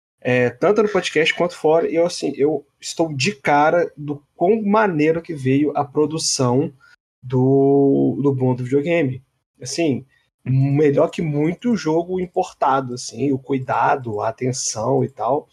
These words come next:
eu fiquei realmente de cara. Porque você fala assim, poxa, um jogo, é, quando que você pensava, sei lá, dez anos atrás, que um jogo nacional tá com uma produção tão grande,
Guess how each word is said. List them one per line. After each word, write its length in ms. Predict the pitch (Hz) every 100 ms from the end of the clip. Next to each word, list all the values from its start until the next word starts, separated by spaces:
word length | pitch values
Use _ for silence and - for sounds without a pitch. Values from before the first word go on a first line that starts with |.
| _
eu 120 | - 135
fiquei 160 | 139
realmente 320 | 139 151 147
de 100 | 151
cara. 400 | 180 170 120 101 - _ _ _ _ _ _ _ _ _ _ _ _ _ _ _
Porque 920 | 117 - 131 131 127 127 120 117 104 _ _ _ _ _
você 80 | 131
fala 120 | 147
assim, 260 | 143 135 131
poxa, 500 | 156 147 - 113 113
um 160 | 120
jogo, 300 | 127 131 -
é, 380 | - 131 120 107 - _ _
quando 320 | - 180 196
que 60 | 202
você 120 | 202
pensava, 440 | 202 170 - 147
sei 140 | 139 147
lá, 60 |
dez 300 | 127 131 147
anos 200 | 135 135
atrás, 360 | 127 117 127 131
que 100 | -
um 120 | 165
jogo 260 | 135 151 143
nacional 480 | 135 131 127 131 143
tá 100 | 156
com 100 | 165
uma 60 |
produção 460 | - 139 - - 127
tão 180 | 170 208
grande, 640 | 135 165 147 117 -